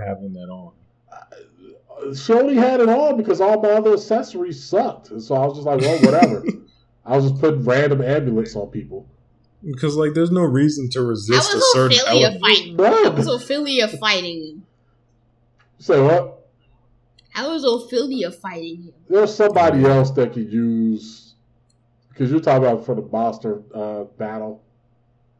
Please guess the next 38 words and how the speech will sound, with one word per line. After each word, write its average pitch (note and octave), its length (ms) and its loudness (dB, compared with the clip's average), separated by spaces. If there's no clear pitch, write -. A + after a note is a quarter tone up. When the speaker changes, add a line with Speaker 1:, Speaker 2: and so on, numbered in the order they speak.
Speaker 2:
There's, C3 220 -2
there's A#2 220 -2
a A2+ 80 -2
Speaker 1:
Nah, G#2+ 240 0
just, A#2 340 -6
just A#2 220 -4
a G#2 80 -2
random G2 420 -6
provoke. G2 460 -6
Speaker 3:
Yeah. G3+ 260 -4
Speaker 2:
Yeah, C3 380 2
yeah, G#3+ 160 2
that's D3 200 2
the E3+ 100 -2
monster C#3 440 -2
battle - 440 -14
where G#2+ 120 -12
you, G#2 140 -14
you A2 80 -12
seek A#2 280 -6
your A2 100 -6
mon-, A2+ 280 -6
Speaker 3:
Ah. - 60 -4
Speaker 2:
sick - 160 -6
your G#2 80 -14
monster A#2 360 -10
on A2 100 -12
people. A2+ 240 -14
Speaker 3:
Yeah. F#3 180 -12
Speaker 2:
Yeah, E3 180 2
there's D#3+ 220 4
another. A#2+ 840 0
That C#3 140 0
sprite A2+ 500 -2
is, G2 240 -8
that's A#2+ 240 -10
not G#2+ 180 -6
a, F2+ 220 -16